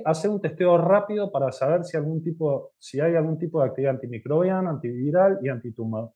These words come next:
antitumoral o lo que fuera, lo que fuera que hacen, ¿no? Esto permite tener un, un punto de partida para negociar colaboraciones que podrían ser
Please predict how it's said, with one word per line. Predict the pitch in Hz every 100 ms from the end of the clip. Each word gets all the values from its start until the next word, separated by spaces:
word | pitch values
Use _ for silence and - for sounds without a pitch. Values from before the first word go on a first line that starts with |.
| _ 233
antitumoral | 135 123 120 120 117 147 180 185 165
o | 113
lo | 117 101
que | 113
fuera, | 135 107 98
lo | 101 95
que | 101
fuera | 147 143
que | 127
hacen, | 104 82 -
¿no? | 98 156 190 _ _ _ _ _ _ _
Esto | 247 247 226
permite | 190 214 214 175
tener | 180 208
un, | 202 190 _
un | 180 185 170
punto | 202 208 202
de | 156
partida | 139 139 - 190 185 190 - - _ _ _
para | 156 147 139 139 131
negociar | 135 131 131 - 180 180
colaboraciones | 175 139 131 123 - 180 175
que | 135
podrían | 110 127 147 135
ser | - 156